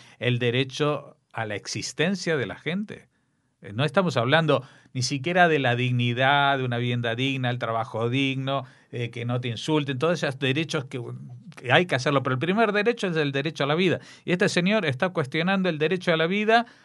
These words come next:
de nosotros en nuestra casa, siendo un extranjero.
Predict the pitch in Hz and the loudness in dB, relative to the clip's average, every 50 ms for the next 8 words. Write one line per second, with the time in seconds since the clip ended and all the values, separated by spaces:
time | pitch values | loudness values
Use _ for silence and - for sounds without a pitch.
0 | _ _ _ _ - 139 160 156 156 - - 226 233 233 233 233 233 - 190 165 | _ _ _ _ 2 4 4 6 4 6 8 8 8 8 6 2 2 2 0 2
1 | 156 151 139 127 - 135 135 131 123 113 101 101 - - 107 123 127 - - - | 2 2 2 2 2 2 2 2 2 0 -4 -4 -4 -6 -6 -6 -6 -8 -4 -2
2 | 160 165 160 160 151 143 143 127 120 123 - - 113 117 107 - 101 98 98 98 | 0 0 0 0 0 0 2 2 0 0 -2 -4 -4 -4 -4 -6 -8 -8 -8 -8
3 | 101 123 | -8 -8